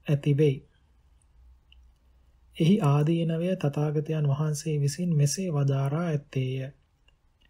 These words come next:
"ආරෝග්‍ය මත මත්තෝ වා භික්ඛවේ අසුතවා පුතුජනෝ කායේන දුච්චරිතං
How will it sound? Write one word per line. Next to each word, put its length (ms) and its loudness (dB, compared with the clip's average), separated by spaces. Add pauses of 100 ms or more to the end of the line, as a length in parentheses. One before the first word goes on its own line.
(680)
"ආරෝග්‍ය 600 2
මත 400 0 (600)
මත්තෝ 640 2
වා 240 0
භික්ඛවේ 640 2 (360)
අසුතවා 640 0
පුතුජනෝ 760 0 (680)
කායේන 540 4
දුච්චරිතං 720 0